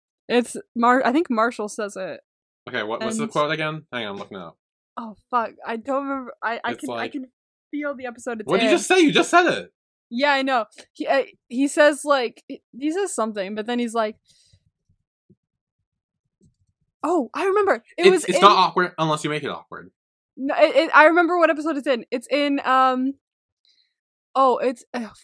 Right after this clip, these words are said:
Speaker 1: fuck, what's the episode called? They go to a club. It's in season one, where, um, Marshall and Lily are not at the club. They're in the, uh, um, apartment entertaining other adults,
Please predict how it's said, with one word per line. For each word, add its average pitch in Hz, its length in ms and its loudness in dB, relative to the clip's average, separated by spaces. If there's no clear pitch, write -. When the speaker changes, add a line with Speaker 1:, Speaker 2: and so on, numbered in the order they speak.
Speaker 1:
fuck, 240 240 -18
what's - 180 -20
the 254 60 -16
episode 233 320 -18
called? 226 400 -14
They 262 200 2
go 277 200 6
to 320 80 2
a 254 100 4
club. 240 400 4
It's 208 140 -2
in 240 120 0
season 247 400 2
one, 208 460 0
where, 226 500 4
um, 220 460 6
Marshall 240 480 2
and 240 140 2
Lily 226 440 2
are 220 100 2
not 269 220 8
at 254 80 2
the - 80 -6
club. 196 360 0
They're 214 260 2
in 208 440 -4
the, 208 420 -8
uh, 196 320 -8
um, 196 500 -6
apartment 202 600 -6
entertaining 208 680 -4
other 202 280 0
adults, 190 560 -4